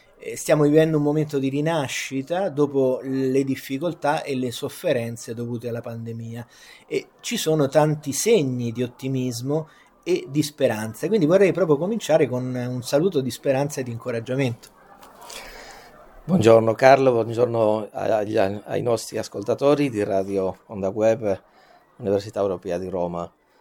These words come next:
Speaker 2: Innanzitutto sono io che ti ringrazio di avermi invitato, sono onor-, onorato di poter parlare, di poter, eh, salutare tutti, eh, in primis anche te e tutta l'equipe di Formazione Integrale,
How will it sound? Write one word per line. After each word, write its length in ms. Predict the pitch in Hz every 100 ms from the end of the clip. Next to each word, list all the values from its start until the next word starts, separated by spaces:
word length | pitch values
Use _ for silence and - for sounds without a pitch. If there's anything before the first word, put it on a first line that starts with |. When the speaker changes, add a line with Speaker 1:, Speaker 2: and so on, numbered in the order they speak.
| _ _ -
Speaker 2:
Innanzitutto 680 | 107 110 117 131 135 120
sono 240 | 98 104 104
io 240 | 107 101
che 180 | - 98
ti 140 | 101
ringrazio 800 | 98 101 120 131 - 139 143 151 _ _
di 100 | 110
avermi 560 | 95 98 98 95 92 90 - - _ _ _
invitato, 720 | 104 107 107 101 98 107 127
sono 320 | 120 - 101 92
onor-, 400 | 95 95 104 -
onorato 560 | 131 120 123 131 127 101
di 100 | 98
poter 680 | 98 98 95 95 92 90 90
parlare, 540 | 98 101 110 127 110
di 80 | 98
poter, 440 | - 113 101 95 - _ _ - - - -
eh, 120 | -
salutare 500 | 107 113 110 101 98
tutti, 600 | 92 90 - 110 95 92 -
eh, 300 | 113 95 95
in 180 | 98
primis 440 | 117 127 127 113 -
anche 480 | 95 98 98 92 -
te 300 | 123 131 110
e 80 |
tutta 540 | 95 101 - - 98 92
l'equipe 540 | 95 98 - 107 104
di 440 | 95 92 90 90 87
Formazione 480 | 92 90 92 - 87
Integrale, 640 | 90 85 90 160 82 175